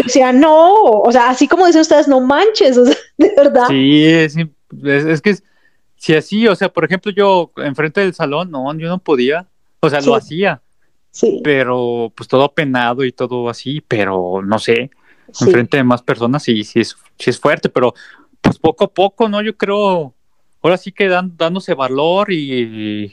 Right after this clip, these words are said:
Speaker 2: y atreviéndose a hacer cosas.
Speaker 1: Es atreverse, total.
Speaker 2: Exacto.
Speaker 1: Atreverse.
Speaker 2: No, no, no, está bien, está bien, Mari. Oye, pero después, ahora, ¿qué, qué vas a hacer después? No sé, después de la pandemia o qué viene a futuro.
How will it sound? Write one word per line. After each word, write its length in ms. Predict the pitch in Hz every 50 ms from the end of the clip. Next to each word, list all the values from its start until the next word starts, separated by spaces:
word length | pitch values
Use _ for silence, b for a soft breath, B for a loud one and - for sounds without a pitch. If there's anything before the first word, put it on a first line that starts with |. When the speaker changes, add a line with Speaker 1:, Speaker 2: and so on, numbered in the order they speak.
| _ _ -
Speaker 2:
y 80 | 123
atreviéndose 600 | 117 - - 127 123 123 135 160 180 175 160 - 139
a 20 |
hacer 200 | - 151 151 -
cosas. 360 | - 135 123 - - 110 - - - - _ _ - - _ _ _ _
Speaker 1:
Es 180 | - 247 240 247
atreverse, 540 | 254 254 254 240 226 214 202 208 - - - _ _ _ _ -
total. 340 | 226 214 214 214 190 185 -
Speaker 2:
Exacto. 460 | 113 - - 107 104 - _ - 104 - _
Speaker 1:
Atreverse. 440 | - - - - - - - - -
Speaker 2:
No, 200 | 143 143 147 160 170
no, 100 | 165 160
no, 180 | 165 160 151 _ _ _ _
está 200 | _ - 175 170
bien, 340 | 165 160 156 156 156 143 127
está 180 | 131 - - 156
bien, 180 | 147 143 139 139
Mari. 220 | 143 139 135 120 _ _ _ _
Oye, 340 | - 165 196 220 220 254 240
pero 340 | - 220 202 190 196 190 185
después, 640 | 165 175 170 - _ - 190 196 220 226 - - -
ahora, 420 | - 156 170 185 202 208 208 202 _ _ _ -
¿qué, 480 | - - - 131 143 147 143 139 123 -
qué 120 | - 165
vas 120 | 170 185 180
a 20 |
hacer 240 | 180 - - 190 180 170
después? 480 | 190 - _ - 180 185 202 202 165
No 100 | 170 170
sé, 140 | - 170 160
después 300 | 156 143 - - 135 135
de 40 | 147
la 140 | 151 147 -
pandemia 600 | - 135 135 127 143 147 151 160 165 180 185 170
o 280 | 143 120 117 117 113 -
qué 120 | - 135
viene 280 | 123 123 131 131 135 135
a 40 | 127
futuro. 440 | - - 135 - 156 165 170 160